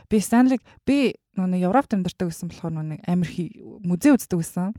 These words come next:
Тэгээ энэ шид тишээ аягүй их орч музей үзчихсэн, алдартай алдартай гэсэн зөндөө музей үзчихсэн. Тэр дундаас би ганц л музей рүү ор-,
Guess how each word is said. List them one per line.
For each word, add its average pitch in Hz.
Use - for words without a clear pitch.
Тэгээ 208
энэ 254
шид 240
тишээ 196
аягүй 202
их -
орч 170
музей 170
үзчихсэн, 165
алдартай -
алдартай -
гэсэн 160
зөндөө 160
музей 156
үзчихсэн. 170
Тэр 226
дундаас 196
би 185
ганц 226
л 196
музей 180
рүү 156
ор-, -